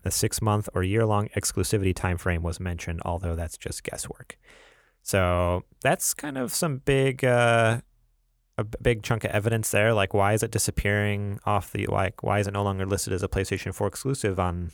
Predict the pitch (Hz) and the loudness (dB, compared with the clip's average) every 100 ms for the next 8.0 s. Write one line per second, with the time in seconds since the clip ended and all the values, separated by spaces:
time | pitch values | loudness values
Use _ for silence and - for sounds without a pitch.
0 | _ _ - 82 - 92 92 98 98 107 | _ _ -10 -8 -6 -6 -4 -4 -4 -4
1 | - 110 127 - 98 87 - - - _ | -2 -2 -2 0 0 -2 -4 -16 -20 _
2 | _ 85 80 78 78 - _ _ - 113 | _ -6 -6 -8 -10 -14 _ _ -4 2
3 | 131 123 110 101 - - 90 95 92 85 | 4 4 4 2 -2 -6 -2 0 0 -4
4 | - _ _ _ _ _ _ _ - - | -10 _ _ _ _ _ _ _ -6 -4
5 | - 50 - - 82 82 82 82 82 87 | -2 -2 -2 -2 -2 -4 -4 -6 -6 -4
6 | 87 85 87 - _ - - 87 87 85 | -2 -2 -4 -8 _ -10 -4 -4 -2 -4
7 | 85 87 85 - 87 - 90 87 90 | -4 -4 -6 -4 -4 -2 0 0 -2